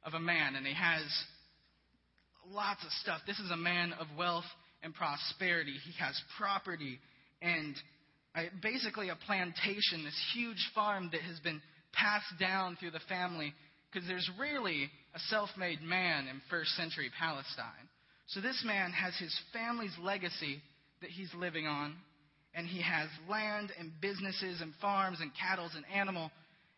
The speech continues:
and an estate and probably boats and cars and motorcycles and big screen televisions and servants and hired workers and an army of slaves.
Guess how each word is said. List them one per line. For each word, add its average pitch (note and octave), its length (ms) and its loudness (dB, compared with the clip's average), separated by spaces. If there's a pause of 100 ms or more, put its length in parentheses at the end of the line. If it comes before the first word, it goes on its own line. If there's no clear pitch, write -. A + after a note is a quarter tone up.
and E3+ 220 2
an D#3 100 2
estate G3 800 2
and E3+ 100 -6
probably F#3 220 2
boats F#3+ 360 2
and F3+ 140 0
cars F#3 400 2
and E3 100 0
motorcycles D3+ 800 -2
and C3 140 -10 (380)
big F3+ 160 2
screen E3+ 380 0
televisions D3+ 640 -2 (540)
and C#3+ 140 -2
servants F#3+ 800 2
and D#3 180 -8
hired F#3+ 520 0
workers F3 500 0 (360)
and E3+ 100 0
an E3 100 -2
army G#3+ 460 2
of D#3+ 100 -2
slaves. D3 800 0